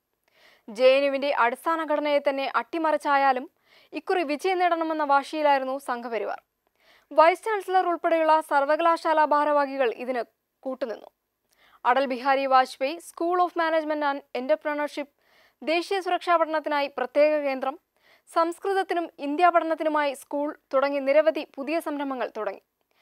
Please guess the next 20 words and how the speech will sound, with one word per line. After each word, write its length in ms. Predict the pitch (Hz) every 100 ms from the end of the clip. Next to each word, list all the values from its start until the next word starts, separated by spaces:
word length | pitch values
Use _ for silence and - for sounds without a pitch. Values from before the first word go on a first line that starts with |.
| _ _ 233
ജെ 180 | 220
എൻ 200 | 254 285
യുവിൽ 220 | 294 285 285
നിലവിലുള്ള 520 | 254 262 285 302 294
സ്കൂളുകളിൽ 540 | 285 - 277 277 285 285
നിന്നും 260 | 277 311 - -
തികച്ചും 360 | 302 339 339 -
വ്യത്യസ്തമായ 640 | 269 - 359 - 339 320
പ്രവർത്തനങ്ങളാണ് 760 | 311 302 285 294 285 277 262 240
ഈ 120 | 262 247
പുതിയ 240 | 262 277 294
സ്കൂളുകളിൽ 520 | - 269 262 254 220 214
നടക്കുന്നത്. 460 | 214 208 196 - - _ _ _ _ _ _ _ _ _
സർവകലാശാലയുടെ 920 | 349 349 392 403 392 392 359 349 330 349
പ്രതിച്ഛായ 480 | 285 285 - 359 349
മാറ്റിമറിക്കാനുള്ള 880 | 330 320 320 311 302 294 285 285 294
ആസൂത്രിത 640 | 262 294 - 349 339 320
നീക്കമാണ് 600 | 302 285 285 269 254 254 -
ഇവിടെ. 240 | 214 202 - _ _ _ _ _ _
വിദ്യാർത്ഥികൾക്കൊപ്പം 840 | 240 220 285 285 294 285 277 294